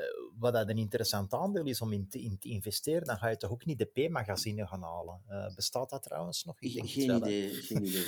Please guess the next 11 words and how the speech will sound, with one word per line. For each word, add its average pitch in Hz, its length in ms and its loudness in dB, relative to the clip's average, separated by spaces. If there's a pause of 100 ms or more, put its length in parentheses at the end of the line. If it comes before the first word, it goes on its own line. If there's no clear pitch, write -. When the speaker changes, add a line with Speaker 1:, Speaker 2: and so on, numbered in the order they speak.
(120)
Speaker 1:
<laughs> - 40 -10
Speaker 2:
Maar 113 120 -2
Speaker 1:
Eh, 127 500 6
Speaker 2:
ik, - 80 -14
ik 151 120 4
hoop 214 260 12
Speaker 1:
nee. 208 80 12
Speaker 2:
voor 165 180 12
hen 160 180 10
van 123 200 6
wel. 92 300 2